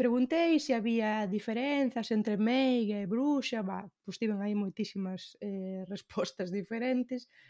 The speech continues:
cada, cada cal máis folclórica que a anterior. Entón, vou vos dicir, eh, de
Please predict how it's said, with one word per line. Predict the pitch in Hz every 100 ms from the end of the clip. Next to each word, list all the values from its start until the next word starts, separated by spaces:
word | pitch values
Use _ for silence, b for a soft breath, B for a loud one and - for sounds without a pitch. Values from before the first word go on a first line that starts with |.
| b _
cada, | 262 240 247 214 -
cada | 254 247 247
cal | 269 269 240
máis | 240 233 -
folclórica | 220 214 240 233 220 214
que | 202
a | 185
anterior. | 180 180 165 165 165 - B B B
Entón, | - 226 214 208 202
vou | 233 233
vos | 214
dicir, | 233 254 254 254 -
eh, | 208 202 190 180 175 175 170
de | 147